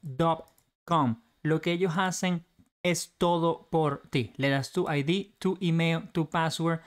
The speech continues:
y luego pones el código pedrox para un cinco por ciento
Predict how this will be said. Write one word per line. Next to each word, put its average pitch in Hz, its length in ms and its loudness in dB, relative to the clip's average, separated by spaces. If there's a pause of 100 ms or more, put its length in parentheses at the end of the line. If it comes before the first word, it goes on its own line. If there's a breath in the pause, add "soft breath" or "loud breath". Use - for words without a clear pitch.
(320 loud breath)
y 214 120 2
luego 202 520 0
pones 170 460 -2
el 156 260 -2
código 180 640 0 (100)
pedrox 208 640 0
para 151 460 0
un 165 200 2
cinco 180 720 -2
por 147 200 -4
ciento 156 500 -2